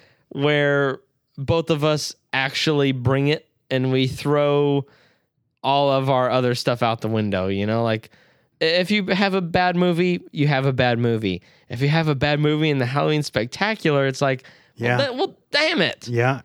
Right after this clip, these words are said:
Speaker 2: it,
Speaker 1: A-, and
Speaker 2: it's
Speaker 1: it's
Speaker 2: true.
Speaker 1: also, like, a bad horror movie is worse than any other kind of bad movie.
Speaker 2: Agree.
Speaker 1: A bad horror movie has no effect, or if a, if a horror movie makes you laugh and it's not meant to,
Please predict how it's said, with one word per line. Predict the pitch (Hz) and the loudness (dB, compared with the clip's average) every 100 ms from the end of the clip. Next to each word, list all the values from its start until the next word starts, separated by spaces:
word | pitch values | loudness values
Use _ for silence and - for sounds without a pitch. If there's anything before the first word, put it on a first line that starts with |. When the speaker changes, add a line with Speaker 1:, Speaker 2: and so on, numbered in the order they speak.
| - | -6
Speaker 2:
it, | 143 | -6
Speaker 1:
A-, | - - | -4 -2
and | - | 0
Speaker 2:
it's | 196 | 0
Speaker 1:
it's | |
Speaker 2:
true. | 180 233 | 0 0
Speaker 1:
also, | 190 220 | 0 0
like, | 202 - | 0 0
a | 147 | 0
bad | 160 208 196 | 0 0 -2
horror | - 196 196 | 0 0 2
movie | 196 202 196 208 202 | 2 0 0 0 0
is | 151 131 | 0 0
worse | 127 156 165 156 | 0 0 0 -2
than | 180 156 143 | -4 -2 2
any | 143 143 | 2 2
other | 139 131 127 | 2 0 -2
kind | 151 127 117 | -2 -2 -2
of | 117 | 0
bad | 117 110 | 0 0
movie. | 107 104 78 64 - - | -2 -2 -4 -10 -14 -14
Speaker 2:
Agree. | 104 104 98 - | -6 -2 -2 -4
Speaker 1:
A | - | -6
bad | 135 165 180 165 | -2 0 0 0
horror | 156 160 151 | 0 0 0
movie | 151 147 151 | 0 -2 -2
has | 151 139 135 131 117 - _ _ - | 0 0 0 -2 -4 -14 _ _ -10
no | 110 135 170 | -4 0 0
effect, | 165 - 147 139 - - - _ _ _ _ _ - | -2 -2 -2 -2 -8 -20 -20 _ _ _ _ _ -4
or | 135 131 127 123 - | 0 2 2 0 -2
if | 131 147 | -2 -2
a, | - | -2
if | 139 | -2
a | 151 135 | -2 -4
horror | - 131 180 180 | -4 -2 0 2
movie | 170 170 170 | 2 2 0
makes | 165 170 - | 0 -2 0
you | 120 95 | -2 -2
laugh | 95 123 143 165 - - | -2 0 0 -2 -6 -8
and | 107 | -6
it's | 98 - | -6 -2
not | 131 - | 0 0
meant | 101 104 - - | -4 -4 -4 -2
to, | 185 180 185 | 0 2 0